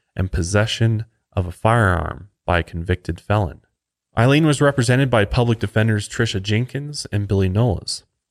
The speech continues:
who negotiated a plea bargain. Eileen agreed to plead guilty to six charges of murder and would receive six consecutive life sentences.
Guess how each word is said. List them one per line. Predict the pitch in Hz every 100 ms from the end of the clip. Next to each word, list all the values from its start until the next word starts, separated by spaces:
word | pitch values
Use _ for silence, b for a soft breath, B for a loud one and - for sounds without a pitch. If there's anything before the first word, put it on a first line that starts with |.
| _ -
who | 107
negotiated | 107 123 139 131 123 117
a |
plea | - - 151
bargain. | - - - - - _ _ _ _ _ _ -
Eileen | 107 120 123
agreed | 110 151 160
to | 127
plead | - 135 117
guilty | 151 175 - - 107 _ _ _ _
to | -
six | 98 143 -
charges | 139 131 120 110
of |
murder | 95 95 95 92
and | 80
would | 92 90
receive | 90 - 92
six | - - 165 -
consecutive | - 110 - 87 - 87
life | 87 85
sentences. | - 127 127 80 - - -